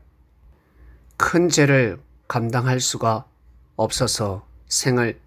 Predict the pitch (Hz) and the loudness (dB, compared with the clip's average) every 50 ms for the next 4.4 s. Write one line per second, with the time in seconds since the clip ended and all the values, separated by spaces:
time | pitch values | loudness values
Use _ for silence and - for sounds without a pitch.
0 | _ _ 113 107 98 92 98 95 95 95 98 104 110 113 107 - 117 98 95 101 | _ _ -6 -6 -6 -4 -6 -6 -6 -6 -6 -4 -4 -4 -4 -6 -6 -8 -8 -12
1 | - _ _ _ _ _ _ _ _ _ _ _ _ _ _ _ - - - - | -16 _ _ _ _ _ _ _ _ _ _ _ _ _ _ _ -20 -20 -20 -20
2 | - - - - - - - - - - - - - - 127 117 113 110 104 104 | -20 -20 -20 -20 -20 -20 -20 -20 -20 -20 -20 -6 0 2 2 2 2 0 0 -2
3 | 107 110 - _ _ _ _ - 127 120 - - 160 151 151 156 156 151 147 131 | -6 -10 -14 _ _ _ _ -2 0 0 4 4 4 4 4 2 2 2 2 2
4 | - - 107 107 104 107 113 127 | 0 -4 -4 -4 -4 -6 -8 -10